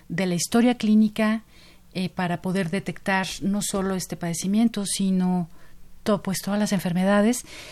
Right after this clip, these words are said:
y un poco como dirigirlo también, eh, su respuesta a nuestros estudiantes de la Facultad de Medicina y, bueno, a todos los estudiantes de la carrera de medicina. ¿Qué nos puede comentar al respecto?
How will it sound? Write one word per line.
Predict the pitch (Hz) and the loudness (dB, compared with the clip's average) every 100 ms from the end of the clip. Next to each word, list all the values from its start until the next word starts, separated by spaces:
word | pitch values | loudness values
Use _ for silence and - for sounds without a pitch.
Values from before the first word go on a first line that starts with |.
| - - | -18 2
y | 247 262 | 8 8
un | |
poco | 262 - - 269 | 8 4 4 2
como | 240 208 | 6 6
dirigirlo | 208 202 185 - 254 240 226 | 4 2 0 2 4 4 2
también, | 220 196 196 202 220 220 - | 2 2 4 4 6 4 2
eh, | 185 180 175 160 | -2 0 -2 -2
su | - | -2
respuesta | 185 - 196 190 - 208 - - - - - | -4 -2 -4 -2 0 -2 -4 -18 -16 -12 -2
a | 196 | 0
nuestros | 196 - 185 | 2 0 -2
estudiantes | 190 - 202 196 214 185 | -2 2 2 4 2 2
de | 190 | 0
la | 170 | 0
Facultad | 175 165 160 185 | -2 -4 -2 0
de | 190 | 2
Medicina | 175 160 180 214 | 0 0 2 2
y, | 185 | 2
bueno, | 180 175 | 0 -2
a | |
todos | 160 185 190 | -2 -2 0
los | 190 - | 0 -2
estudiantes | - 175 170 185 160 | -4 -4 -2 -2 -2
de | 170 156 | -2 0
la | 151 | -2
carrera | - 165 170 | -2 0 2
de | 165 | 2
medicina. | 156 151 - 160 160 | 2 0 0 0 0
¿Qué | - | 2
nos | 247 208 | 2 2
puede | - 165 | -2 -2
comentar | 165 160 151 156 | 0 -2 0 -2
al | 151 | -2
respecto? | 147 - - - | -4 -6 -8 -10